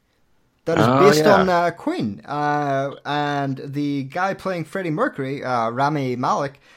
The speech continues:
Speaker 1: who some people might know as Mister Robot. Uh, he was also, like, the,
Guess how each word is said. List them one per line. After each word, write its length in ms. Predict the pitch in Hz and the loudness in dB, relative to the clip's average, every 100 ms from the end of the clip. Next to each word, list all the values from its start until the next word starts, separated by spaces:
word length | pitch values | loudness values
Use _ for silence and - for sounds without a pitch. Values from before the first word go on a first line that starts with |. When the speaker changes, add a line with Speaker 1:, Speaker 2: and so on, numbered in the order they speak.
| _ | _
Speaker 1:
who 360 | 135 131 123 110 | -8 -6 -6 -6
some 300 | 135 127 113 | -6 -6 -6
people 280 | 131 123 113 | -8 -8 -6
might 300 | 113 117 113 | -4 -6 -8
know 260 | 120 117 | -8 -8
as 560 | 104 110 107 104 95 - | -6 -6 -6 -8 -12 -14
Mister 340 | 110 - 101 | -16 -14 -12
Robot. 520 | 95 143 156 151 - - | -8 -4 -2 -4 -6 -16
Uh, 380 | - 107 104 98 | -14 -10 -8 -8
he 80 | 104 | -8
was 140 | 104 | -10
also, 580 | 120 117 120 113 107 98 - - _ - | -10 -10 -8 -8 -8 -10 -14 -20 _ -18
like, 200 | 107 - | -16 -14
the, 180 | 90 | -14